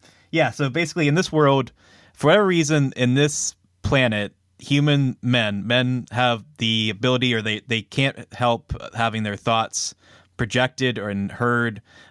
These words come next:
by everyone around them. Like, whatever they're thinking at any given time is seen and heard visually as well as, you know, audibly. And, uh, because of this, later on, we learn that the men, the planet has been inhabited only by men. All the women are gone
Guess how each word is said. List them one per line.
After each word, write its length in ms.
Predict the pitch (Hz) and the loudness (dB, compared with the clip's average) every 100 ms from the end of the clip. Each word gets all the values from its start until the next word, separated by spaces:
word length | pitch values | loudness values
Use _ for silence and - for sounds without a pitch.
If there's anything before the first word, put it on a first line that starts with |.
| _ | _
by 280 | 117 113 110 | 0 2 2
everyone 340 | 113 117 113 | -2 -2 -2
around 360 | 110 104 101 95 | -2 -2 -4 -6
them. 180 | 95 98 | -6 -6
Like, 160 | 95 - | -6 -8
whatever 280 | 110 110 104 | -6 -4 -4
they're 140 | 98 95 | -6 -4
thinking 360 | 123 110 113 | -4 -4 -4
at 80 | 104 | -2
any 140 | 120 120 | -2 0
given 240 | 120 110 | -2 -2
time 500 | 113 110 110 107 104 - - - | -2 0 0 -2 -6 -12 -20 -10
is 180 | 107 101 | -8 -4
seen 300 | - 135 127 | 0 2 2
and 140 | 107 | -2
heard 360 | 123 123 117 107 | 0 0 0 -2
visually 420 | 120 113 113 117 | -4 -4 -2 -2
as 140 | 107 95 | -2 -4
well 160 | 104 | -4
as, 120 | 101 98 | -4 -4
you 80 | |
know, 80 | 95 | -4
audibly. 440 | 101 107 107 104 101 _ - - | -2 -2 -4 -6 -10 _ -20 -16
And, 540 | - 113 110 110 107 98 | -6 -2 -2 -2 -4 -4
uh, 360 | 104 101 101 - _ - - | -2 0 -2 -6 _ -18 -12
because 320 | 123 143 139 | -2 -2 0
of 60 | 131 | -2
this, 260 | 127 - | -4 -2
later 240 | 131 123 113 | -2 0 0
on, 280 | 113 113 | 0 0
we 120 | 110 107 | -2 -2
learn 380 | 110 107 107 | 0 0 0
that 280 | 107 104 101 - _ - _ - | 0 0 -2 -10 _ -20 _ -4
the 80 | 117 | 0
men, 320 | 127 135 131 | 2 2 0
the 80 | 123 | -2
planet 420 | 147 151 160 151 - | 2 4 4 0 -4
has 180 | 123 110 | -4 -2
been 460 | 120 113 110 104 - | -2 0 -2 -4 -6
inhabited 400 | 113 123 120 110 | -4 0 0 -2
only 220 | 117 131 | -2 0
by 180 | 117 113 | 0 0
men. 280 | 107 107 107 | 0 -2 0
All 140 | 104 127 | 0 0
the 60 | |
women 260 | 120 117 110 | 0 -2 -2
are 80 | 104 | -2
gone 640 | 104 107 107 104 104 98 | -2 0 0 0 -2 -4